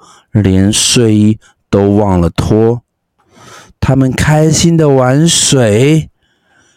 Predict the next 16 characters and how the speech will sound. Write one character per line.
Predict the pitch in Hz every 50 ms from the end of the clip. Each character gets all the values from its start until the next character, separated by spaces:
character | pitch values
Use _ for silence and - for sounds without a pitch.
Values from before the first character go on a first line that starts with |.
| _ _ _ _ _ _ _ _ _ _ _ _ _ _ _ _ _ _ _ _ - _ - - 180
唐 | 185 190 202
太 | 226 247 233 202
太 | 202 196 190 180 170 147 - - - _ _ _ _ _ _ -
走 | - - 120 107 101
出 | 101 - 127 123
浴 | 123 123 117 110 107
缸， | - 117 117 117 120 120 123 123 123 _ _ _ _ _ _ _ _ _
她 | - - - 98 101
擦 | - - - 110 104 104
干 | 110 110 110 113 120
身 | 113 - 143 127 131 135
体， | - - - 107 95 95 101 131 _ _ _ _ - - - _ _
穿 | - - - 175 180 180
上 | 170 190 180 170 170
浴 | 170 156
袍， | 123 - - - 104 107 113 123 131 139 135